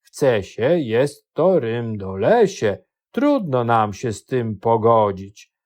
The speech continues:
To znów rym jest do odchodzi. Krótko mówiąc, żal jest nam. Jakoś idzie, tylko nie wiem, jaki znaleźć rym do nie wiem. W drugim wierszu z samej góry. Nowy kłopot,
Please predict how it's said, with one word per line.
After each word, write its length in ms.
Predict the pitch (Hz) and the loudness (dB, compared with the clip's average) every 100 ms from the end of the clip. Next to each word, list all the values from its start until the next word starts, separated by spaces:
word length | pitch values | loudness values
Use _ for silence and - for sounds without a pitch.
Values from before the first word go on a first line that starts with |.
| _ | _
To 260 | 143 226 254 | 2 2 2
znów 400 | 190 254 277 - | -2 0 0 0
rym 340 | 226 294 214 | 0 2 0
jest 460 | 127 127 180 - 127 | 2 2 2 -4 -2
do 200 | 117 127 | 0 2
odchodzi. 840 | 151 175 - 294 208 117 101 95 _ _ _ - | 0 0 2 4 4 0 -8 -10 _ _ _ -10
Krótko 600 | - 113 190 - 101 92 | 0 2 2 -2 -12 -4
mówiąc, 580 | 180 208 190 175 - _ _ 104 | 0 4 4 2 -4 _ _ -8
żal 400 | 98 160 240 208 | 2 4 2 0
jest 400 | 123 156 160 - | 0 0 0 -10
nam. 440 | 95 117 117 123 - _ _ _ - | 0 2 2 -2 -12 _ _ _ -16
Jakoś 500 | 98 110 185 165 - 147 | -8 -4 -2 -2 -4 -8
idzie, 360 | 190 160 98 _ - | -4 -2 -4 _ -10
tylko 380 | 120 185 208 | -8 -2 -2
nie 160 | 123 175 | -2 -2
wiem, 220 | 220 156 - _ | -2 -2 -6 _
jaki 340 | 113 131 190 208 | -2 -2 0 -6
znaleźć 560 | 120 117 196 208 - | -2 0 0 0 -2
rym 240 | 113 170 220 | -2 -2 0
do 140 | 165 | 0
nie 200 | 196 254 | 2 2
wiem. 240 | 127 101 92 _ _ | 0 -4 -8 _ _
W 60 | 117 | -6
drugim 460 | 113 214 156 113 101 | 2 2 2 -6 -2
wierszu 460 | 113 139 127 214 | 2 2 2 0
z 140 | 185 - | 0 -2
samej 380 | 123 123 175 | -2 2 2
góry. 460 | 190 269 190 110 - _ | 4 4 4 2 -6 _
Nowy 340 | 254 294 277 254 | 0 2 2 -2
kłopot, 580 | - 277 277 139 - | 2 2 2 -2 -4